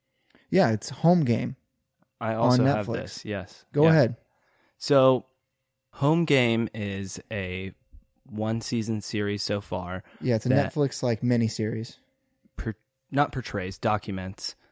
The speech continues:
Speaker 2: different sporting events throughout the world. Um, and so they are
Speaker 1: Regional, yeah, regional sporting events.
Speaker 2: Yeah, they're each home to, like, different parts of the world and very cultural things. Uh,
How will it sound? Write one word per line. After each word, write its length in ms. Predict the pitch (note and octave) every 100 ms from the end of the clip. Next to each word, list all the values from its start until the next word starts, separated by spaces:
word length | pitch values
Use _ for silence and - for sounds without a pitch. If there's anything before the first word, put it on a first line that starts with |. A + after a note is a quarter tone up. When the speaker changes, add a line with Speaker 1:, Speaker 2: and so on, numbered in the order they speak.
| _ _ _ _ _ _ _ _ -
Speaker 2:
different 440 | C3 - D3 -
sporting 540 | - - A#2+ A#2 A2+
events 440 | A2 G#2+ G#2 G2+ -
throughout 840 | - G#2 G#2 G#2 G#2 G2+ G2+ - _ D3+
the 100 | A2
world. 460 | G2 A#2 C3+ - - -
Um, 380 | A2 G#2+ G#2 G#2
and 160 | G#2+
so 180 | G#2 A2+
they 240 | G#2 B2 C3+
are 240 | B2+ A#2
Speaker 1:
Regional, 580 | C#3+ D#3 C3 B2+ A#2+ A#2
yeah, 140 | C3+ A2+
regional 440 | B2+ E3 E3 D#3
sporting 380 | C3 - C3+ B2+
events. 480 | A2+ A#2 A2+ - - _ -
Speaker 2:
Yeah, 360 | C3 A#2 A#1+ - -
they're 280 | A#2 B2+ -
each 280 | C#3+ D3+ -
home 800 | - C3 B2 A#2+ A#2 A#2 - - _ _ _ - -
to, 200 | - A#2+
like, 340 | G#2+ F#2+ - -
different 280 | B2+ A#2 -
parts 260 | A#2 A2
of 80 | A2
the 80 | G#2+
world 380 | G#2+ A2 A2 G#2+
and 140 | G#2
very 580 | A2 A2 G#2+ G#2 G#2 G#2
cultural 800 | - - A#2 - A2+ A2 G#2+ G#2 - _ -
things. 480 | A2 G#2+ A2 G#2 -
Uh, 380 | G#2+ G#2 G#2